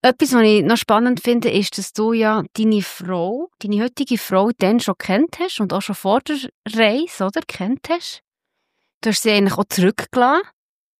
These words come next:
Wie war das gsi für dich und auch für sie, so lang weg zu gehen, aus einer Liebesbeziehung aus eigentlich?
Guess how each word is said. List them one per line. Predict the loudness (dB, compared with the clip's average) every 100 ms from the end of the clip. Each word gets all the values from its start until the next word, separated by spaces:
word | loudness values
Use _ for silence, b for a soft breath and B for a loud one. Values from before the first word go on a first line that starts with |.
| _ _ _ _ _ _
Wie | -6 -2
war | 0 -2 -2
das | -2 -2
gsi | -6 -2 -2 -2 _
für | -8 -6
dich | 0 0 0 0
und | 0
auch | -2
für | -2
sie, | -2 -2 -2 -6 _ _ _ _ _ _ _
so | -2
lang | 2 4 4
weg | 0 -2 -16 -20 _
zu | -12 -2
gehen, | 0 0 -4 _ _ _ _ _ _ -10
aus | -6 -2
einer | -2 -4 -8 _ _ _ _ _ -6
Liebesbeziehung | -6 -6 -6 -8 -6 -8 -8
aus | -10 -6
eigentlich? | -6 -6 -8 -10 -14